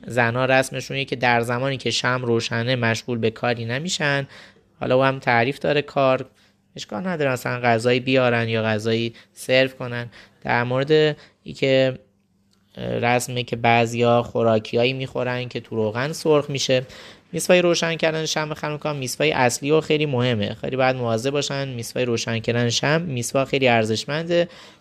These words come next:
برای اینکه معجزه هشم رو مشهور کنن، تشکر به هشم کنن، خخامیم گفتن کسی که این میسوا طبق علاقه انجام می‌ده،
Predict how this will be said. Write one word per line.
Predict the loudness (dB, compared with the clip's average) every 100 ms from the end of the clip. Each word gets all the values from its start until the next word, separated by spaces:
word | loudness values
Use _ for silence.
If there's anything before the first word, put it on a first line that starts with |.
| _
برای | 2 4
اینکه | 4 2
معجزه | 0 0 0 0 2 2
هشم | 2 0 0
رو | 2 2 2 -6
مشهور | -4 -2 -2 -4 -6
کنن، | -4 -6 -4 -6
تشکر | -4 -4 -2 0 2
به | 2
هشم | 2 2 -2
کنن، | -2 0 2
خخامیم | 0 0 0 0
گفتن | -2 -2 -2
کسی | -2 -2
که | -4
این | -6
میسوا | -4 -2
طبق | 0 0 2
علاقه | 2 2 0 0
انجام | 0 2 2 2
می‌ده، | 4 4